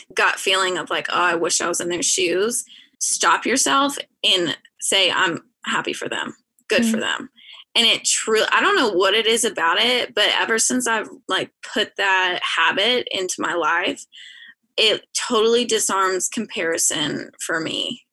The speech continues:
Speaker 1: And it truly, like, it encourages that contentment of, like, what you're saying. And it's a habit that you have to build 'cause it's so much easier to compare and be negative.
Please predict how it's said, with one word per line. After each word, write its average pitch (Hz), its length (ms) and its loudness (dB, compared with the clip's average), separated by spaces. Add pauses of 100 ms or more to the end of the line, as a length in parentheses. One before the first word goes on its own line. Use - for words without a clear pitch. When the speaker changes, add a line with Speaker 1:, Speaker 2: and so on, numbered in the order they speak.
(140)
Speaker 1:
And 185 240 4
it 165 180 0
truly, 202 480 2
like, 170 220 -2
it 175 180 0
encourages 170 600 -2
that - 200 -6
contentment - 680 -6
of, - 80 -14
like, 82 160 -4
what 90 160 -4
you're 170 160 -2
saying. 80 480 -4 (580)
And 180 560 0
it's 185 200 0
a 202 60 0
habit 180 480 0
that 180 160 0
you 226 140 -4
have - 160 -4
to 180 180 -4 (100)
build 175 420 0
'cause - 220 -4
it's 175 160 -2
so 175 280 0
much 170 380 -2 (140)
easier 185 420 0
to 175 220 -2 (100)
compare 185 580 0
and 170 200 0
be 170 120 0
negative. 214 580 0